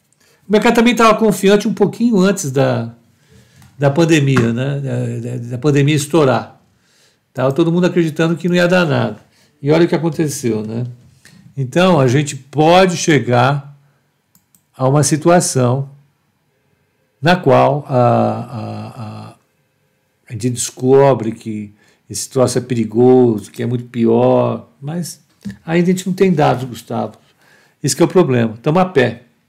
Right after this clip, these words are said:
Tamo na mão dos cientistas, acho que é uma boa. É, Igor, eu, eu tenho dúvida, eu tava falando agora aí, eu acho que não, né? Ah,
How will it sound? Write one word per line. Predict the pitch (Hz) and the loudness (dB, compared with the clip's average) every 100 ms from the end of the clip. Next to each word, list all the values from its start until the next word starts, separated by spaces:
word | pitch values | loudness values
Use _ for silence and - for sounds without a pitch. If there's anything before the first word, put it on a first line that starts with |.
| _ _ _ _ _ - - | _ _ _ _ _ -20 -4
Tamo | 170 185 | 0 4
na | 180 | 4
mão | 185 | 4
dos | 180 - | 2 0
cientistas, | 196 185 147 117 131 123 | -2 -2 -4 -6 -6 -6
acho | 151 | -6
que | - | -6
é | |
uma | 180 170 | -6 -4
boa. | 123 110 104 - _ _ _ _ _ _ _ _ _ _ _ _ _ _ _ _ _ _ _ _ _ _ _ _ _ _ _ _ _ _ _ _ _ - - _ _ _ | -4 -6 -8 -14 _ _ _ _ _ _ _ _ _ _ _ _ _ _ _ _ _ _ _ _ _ _ _ _ _ _ _ _ _ _ _ _ _ -20 -20 _ _ _
É, | - 151 151 151 - | -2 2 2 2 2
Igor, | 220 165 165 175 | 4 4 4 4
eu, | 202 202 | 6 6
eu | 202 190 | 4 4
tenho | 220 196 | 2 4
dúvida, | 202 185 170 | 4 4 2
eu | 165 | 2
tava | 196 202 | 2 2
falando | 208 220 | 2 2
agora | 190 190 196 220 | 4 4 4 4
aí, | 170 127 123 | 4 2 -2
eu | 143 | -2
acho | 156 - | -4 -4
que | 233 | -2
não, | 185 139 117 - _ _ _ _ 107 | 0 0 -4 -10 _ _ _ _ -10
né? | 117 147 147 - _ | -6 -4 -6 -16 _
Ah, | 117 113 113 110 110 110 104 | -8 -6 -4 -4 -6 -8 -12